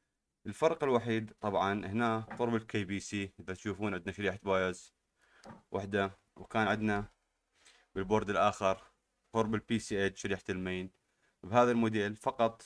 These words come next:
شريحة وحدة هي هنا، هي المين وهي الكي بي سي، تمام؟ يعني شريحة بايظ وحدة قرب ال-، ال آي أو، وقرب البي سي اتش ماكو شريحة بايظ مثل ما واضح أمامكم.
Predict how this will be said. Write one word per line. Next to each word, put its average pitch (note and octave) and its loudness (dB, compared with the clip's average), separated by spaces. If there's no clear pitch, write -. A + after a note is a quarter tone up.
شريحة G#2+ 0
وحدة G2 0
هي A2+ 2
هنا، G2 0
هي A2 2
المين G#2 0
وهي F#2+ -2
الكي F2+ -4
بي E2 -6
سي، - -14
تمام؟ C3+ 0
يعني G2 2
شريحة A2 -2
بايظ G#2 2
وحدة G#2+ 0
قرب A2 -2
ال-، G2+ -2
ال F2 -4
آي G#2 6
أو، C3 0
وقرب F#2+ 0
البي A2 -2
سي G#2 -2
اتش G2 -4
ماكو G#2 0
شريحة F#2+ -6
بايظ F#2+ -2
مثل G2 -8
ما F#2 0
واضح F2+ -2
أمامكم. G#2 -2